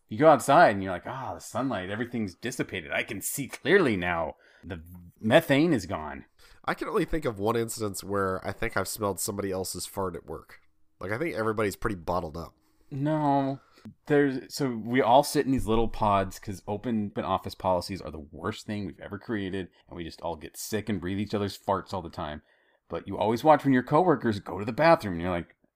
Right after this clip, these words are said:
Speaker 1: "Okay, well, there's no one in immediate adjacency. I'm letting it fly." But you forget that the person across from you in the other team that you can look directly in the eyes, you don't consider that person a person 'cause they're not in your team. They're not in your pod. They're the other.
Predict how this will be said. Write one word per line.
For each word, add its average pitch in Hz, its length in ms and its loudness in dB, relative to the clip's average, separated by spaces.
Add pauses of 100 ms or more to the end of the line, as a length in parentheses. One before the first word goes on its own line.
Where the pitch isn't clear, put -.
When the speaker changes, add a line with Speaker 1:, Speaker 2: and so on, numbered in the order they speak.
(120)
Speaker 1:
"Okay, 98 420 -10
well, 104 120 -4
there's 104 240 -2
no 110 140 6
one 135 240 6
in 98 120 4
immediate 107 440 2
adjacency. 95 800 -4 (340)
I'm 95 180 -4
letting 98 200 2
it 82 100 -10
fly." 92 320 -2 (200)
But 107 100 -10
you 104 120 -2
forget - 640 -2
that 104 100 -8
the 80 80 -10
person - 340 0
across - 480 0
from 139 100 6
you 139 160 10
in 98 120 -2
the 85 200 -8
other 113 220 4
team 147 400 6
that 92 100 -2
you 95 120 -6
can 98 220 -4
look 123 200 0
directly 107 520 -2
in 113 60 0
the 90 140 -4
eyes, 101 420 -4 (460)
you 131 120 8
don't 214 120 12
consider 156 380 6
that 113 180 8
person 113 260 0
a - 60 -6
person - 440 2
'cause - 180 -8
they're 131 140 4
not 110 260 2
in 117 180 0
your 104 160 2
team. 123 460 -2
They're 123 120 2
not 120 160 2
in 113 160 2
your 104 160 2
pod. 107 540 0
They're 110 120 2
the 85 180 -6 (120)
other. 76 460 2